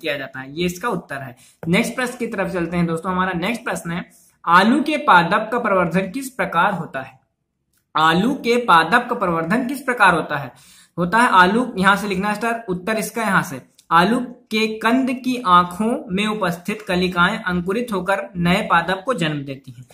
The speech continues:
ये उसका उत्तर है दोस्तों। Next प्रश्न है, यद्यपि आलू का कंद एक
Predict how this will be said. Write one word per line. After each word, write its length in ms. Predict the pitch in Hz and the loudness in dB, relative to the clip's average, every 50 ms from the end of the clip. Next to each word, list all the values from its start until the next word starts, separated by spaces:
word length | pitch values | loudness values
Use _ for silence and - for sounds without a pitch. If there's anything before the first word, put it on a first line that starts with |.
| - - _ - | -20 -20 _ -8
ये 160 | 156 165 202 | -4 -2 -2
उसका 340 | 208 196 180 - - 254 302 311 - - - | -2 -2 -4 -4 -2 -2 -2 -2 -4 -8 -12
उत्तर 220 | 165 - - - 143 | -14 -12 -10 -8 -8
है 140 | 135 135 | -6 -6
दोस्तों। 300 | 127 139 135 123 - 143 | -8 -8 -10 -12 -10 -10
Next 300 | 139 143 170 220 233 226 | -6 -4 -2 -2 -2 -2
प्रश्न 260 | 233 240 220 180 214 214 | -4 -6 -6 -6 -8 -8
है, 140 | 220 240 - - - _ _ - | -10 -10 -12 -14 -20 _ _ -8
यद्यपि 460 | 165 170 214 208 208 254 247 262 285 | -6 -4 -2 0 0 0 0 -2 -2
आलू 380 | 262 208 208 208 208 220 240 254 | 2 4 4 6 6 4 2 0
का 280 | 254 - - 233 226 226 220 - - - _ _ _ _ _ _ _ _ _ | -2 0 2 2 2 2 2 -2 -8 -18 _ _ _ _ _ _ _ _ _
कंद 300 | - 208 220 233 240 247 | -2 0 2 2 2 2
एक 560 | 240 - - - 190 208 226 247 240 - - | 2 0 0 0 2 2 2 2 0 -2 -10